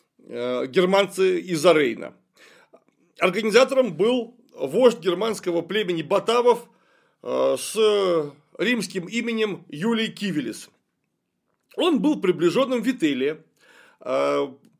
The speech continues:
поднаторел в римской тактике, в римском хозяйствовании, сбежал от римлян,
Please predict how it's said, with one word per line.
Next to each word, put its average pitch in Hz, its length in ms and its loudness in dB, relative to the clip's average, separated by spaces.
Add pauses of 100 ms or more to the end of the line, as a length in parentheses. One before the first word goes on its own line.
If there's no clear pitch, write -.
(120)
поднаторел 254 600 6
в 165 40 -6
римской 202 360 -4
тактике, 208 460 0
в 165 60 -2
римском 214 340 -4
хозяйствовании, 147 680 -2
сбежал 208 480 4
от 156 160 0
римлян, 185 440 -4